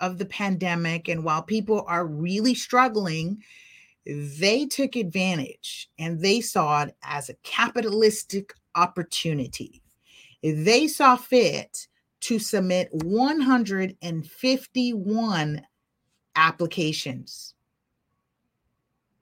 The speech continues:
for P P P money, for P P E money, right? P P E money. For P P E money,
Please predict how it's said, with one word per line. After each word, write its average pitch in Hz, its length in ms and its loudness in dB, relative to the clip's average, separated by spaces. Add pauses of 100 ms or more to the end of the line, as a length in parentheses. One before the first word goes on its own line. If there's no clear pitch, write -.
(160)
for 185 220 0
P 185 240 -4
P 170 240 -4
P 151 440 -4 (200)
money, 135 560 -4
for 175 160 4
P 208 300 0
P 196 420 0
E 190 180 6
money, 143 360 0
right? 123 200 -10
P 180 280 -2
P 175 340 -4
E 165 160 -2
money. 135 500 -6 (1200)
For 220 420 4
P 233 400 2
P 208 420 0
E 175 220 0
money, 190 380 2